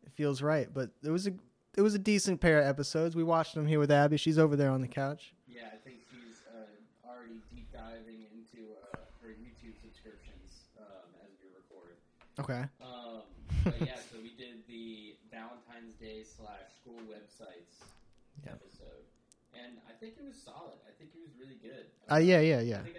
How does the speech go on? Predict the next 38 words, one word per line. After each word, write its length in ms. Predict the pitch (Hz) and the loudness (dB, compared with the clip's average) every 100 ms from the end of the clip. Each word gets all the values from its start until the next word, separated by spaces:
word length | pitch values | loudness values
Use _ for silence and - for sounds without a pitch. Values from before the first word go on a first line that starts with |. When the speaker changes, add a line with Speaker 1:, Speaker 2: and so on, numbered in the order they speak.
| - | -18
Speaker 2:
I 60 | |
liked 100 | 151 | -12
Speaker 1:
Yeah. 140 | - - | -12 -12
Speaker 2:
the 60 | |
second 340 | - - - 139 | -16 -20 -20 -20
half 160 | 139 143 | -20 -20
a 40 | 156 | -20
little 240 | 151 147 | -20 -20
bit 160 | 151 160 | -20 -20
more 200 | 151 160 | -20 -20
than 120 | 160 123 | -20 -20
the 80 | 113 | _
first 160 | 117 - - | -20 -20 -20
half. 240 | - - _ - | -18 -20 _ -2
Speaker 1:
Which 180 | 160 170 | 2 6
is 100 | 180 | 8
interesting 380 | 233 226 185 160 | 6 6 4 4
because 240 | 151 156 | 4 2
as 100 | 147 139 | 2 -2
a 20 | |
topic, 560 | - 160 202 143 117 - - _ _ _ _ _ | 4 6 6 4 0 -6 -20 _ _ _ _ _
it's 140 | 160 | 4
a 60 | 160 | 6
weird 280 | 151 190 175 | 8 8 8
topic 400 | 170 165 147 - 147 | 6 6 2 0 -2
to, 60 | 135 - | -2 -2
to 100 | 143 | 4
be 140 | 151 | 6
about. 360 | 139 151 120 135 | 8 6 6 2
Middle 240 | 151 165 | 2 2
school, 540 | - - 160 160 160 - _ | 2 2 6 6 2 -4 _
school 440 | - - 170 160 147 | -10 0 6 6 8
websites. 720 | 147 165 180 175 - - - | 4 4 4 2 0 -10 -12
Speaker 2:
Yeah. 100 | - - _ _ _ _ _ _ _ _ _ _ - | -16 -20 _ _ _ _ _ _ _ _ _ _ 6
Speaker 1:
That 140 | 160 | 8
wasn't 240 | 196 180 | 10 8
a 40 | 147 | 4
thing 360 | - 156 143 | 4 4 4